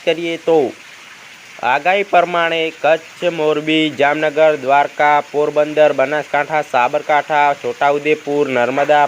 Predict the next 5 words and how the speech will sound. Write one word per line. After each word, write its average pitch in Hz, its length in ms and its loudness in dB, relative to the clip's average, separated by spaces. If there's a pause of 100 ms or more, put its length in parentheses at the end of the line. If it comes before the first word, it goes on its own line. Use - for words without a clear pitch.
પાટણ, 135 560 0
મહેસાણા, 139 720 -2
અરવલ્લી, 143 600 -4
મહીસાગર, 135 680 0
પંચમહાલ, 139 680 -2